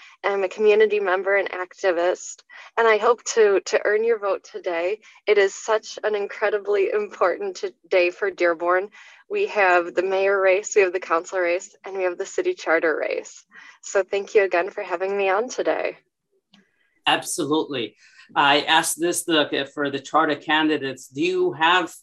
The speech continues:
Speaker 2: predetermined views and what would you like our charter to look like? If you get
Speaker 1: Yes.
Speaker 2: elected, what, what,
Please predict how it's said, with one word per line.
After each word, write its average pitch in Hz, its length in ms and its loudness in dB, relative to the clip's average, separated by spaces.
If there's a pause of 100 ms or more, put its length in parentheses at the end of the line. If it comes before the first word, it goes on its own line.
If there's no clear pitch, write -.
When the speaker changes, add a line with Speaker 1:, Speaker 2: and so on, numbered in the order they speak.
(140)
Speaker 2:
predetermined 156 840 0
views 135 560 -4
and 131 260 -4
what 131 180 -2
would 135 180 -10
you 139 140 -8
like 135 320 -2
our 123 140 -2
charter 123 460 -2
to - 180 -16
look 120 300 -12
like? 107 220 -16 (720)
If 151 200 -4
you 156 100 2
get 143 200 0
Speaker 1:
Yes. 139 80 2
Speaker 2:
elected, 139 460 -2
what, 143 300 -4
what, 135 500 -8